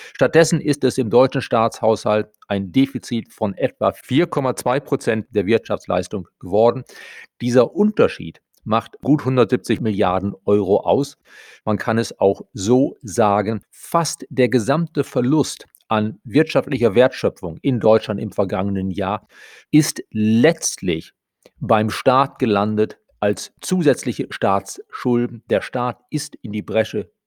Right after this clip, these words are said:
gesprungen, auch wenn wir bei den Hilfsprogrammen leider hören, dass es bei der Auszahlung hier und da manchmal wirklich hapert,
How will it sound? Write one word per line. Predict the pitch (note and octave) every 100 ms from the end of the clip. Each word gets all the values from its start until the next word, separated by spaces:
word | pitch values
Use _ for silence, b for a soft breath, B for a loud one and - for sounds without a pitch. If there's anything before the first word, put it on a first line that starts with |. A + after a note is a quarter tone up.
| _
gesprungen, | A2 - C3+ D3+ D3+ B B B _
auch | A#2+ B2+
wenn | A#2 A#2 G2+
wir | A2+ A2+ -
bei | A2+ A2+
den | G#2
Hilfsprogrammen | G#2+ C#3+ - B2 G2+ G#2 G#2
leider | G2+ A2+ B2+ D#3+ E3+
hören, | A#2 B2 A#2+ A#2+ A2+ B B
dass | - A#2 A2+
es | A#2
bei | - G2+
der | G#2 -
Auszahlung | D3 - - A#2+ A2+ A2+ G#2+
hier | _ C#3+ D3
und | A#2+ G2+
da | A2+ G#2+
manchmal | G#2 G#2+ G#2+ - G2+ G2+
wirklich | A#2 G2 D#3 C3+ C3+
hapert, | A#2+ A2+ - A2+